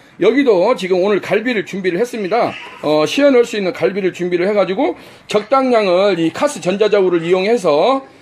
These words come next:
어, 자기네들이 원하는 양을 이렇게, 어, 준비를 한 다음에, 어, 고기를 시연하는 것을 여러분들한테 보여주도록 하겠습니다.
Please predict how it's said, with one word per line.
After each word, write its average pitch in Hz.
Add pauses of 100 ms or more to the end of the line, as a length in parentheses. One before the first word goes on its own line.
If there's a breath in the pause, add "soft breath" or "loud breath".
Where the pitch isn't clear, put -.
(140 loud breath)
어, 147
자기네들이 180
원하는 180
양을 180
이렇게, 160 (320)
어, 143
준비를 190
한 254
다음에, 185 (340)
어, 139
고기를 165
시연하는 277
것을 277
여러분들한테 170
보여주도록 170
하겠습니다. 160